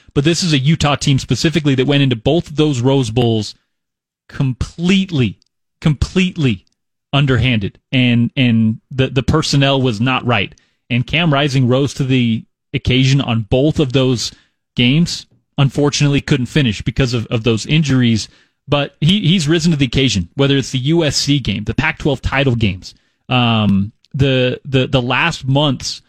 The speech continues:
of, of both of the Pac-twelve title runs where Utah couldn't afford any sort of loss. And, and Cam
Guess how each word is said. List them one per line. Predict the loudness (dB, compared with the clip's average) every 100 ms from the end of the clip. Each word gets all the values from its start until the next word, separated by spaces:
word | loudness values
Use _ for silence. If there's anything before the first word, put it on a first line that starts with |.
| _ _ -4
of, | -2 -2 -4 -4
of | -2 0
both | 0 2 0 -2
of | -4
the | -2
Pac-twelve | -2 0 -2 0
title | 0 0 0
runs | 2 0 0
where | 0
Utah | 0 0 -2
couldn't | -2 0 0
afford | 0 0 0 0 0
any | 0 0
sort | 0 0
of | 0
loss. | -2 -4 -4 -8 _ _ _ _ -2
And, | 0
and | 0 -2
Cam | -2 0 2 2 0